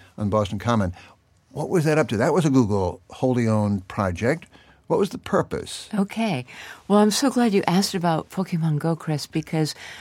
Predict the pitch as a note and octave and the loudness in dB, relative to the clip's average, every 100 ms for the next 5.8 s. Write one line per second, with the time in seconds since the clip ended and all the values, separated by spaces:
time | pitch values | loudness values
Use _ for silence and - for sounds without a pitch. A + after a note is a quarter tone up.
0 | - - A#3+ B3+ A3 F#3 F#3 D#3+ D#3+ E3+ | -12 -4 -2 2 4 4 2 2 2 2
1 | F3+ D#3+ C3+ D#3+ D#3 - - F3+ - C#3 | 2 2 0 -2 -6 -4 0 0 0 -4
2 | B2 - A#2+ - D#3 C#3 - - C3 C3 | -4 -6 -6 -6 -6 -6 -6 -6 -4 -4
3 | C3 G#2+ - - A2 - - - - D3+ | -2 -4 -6 -8 -6 -8 -12 -18 -4 0
4 | A#2+ F2 E3+ D3+ E3 D#3 E3+ D3+ C#3+ B2 | 2 2 2 4 4 4 2 2 2 0
5 | D#3 C#3 C#3+ C#3 - B2+ A2+ | 0 0 -2 -4 -6 -2 -2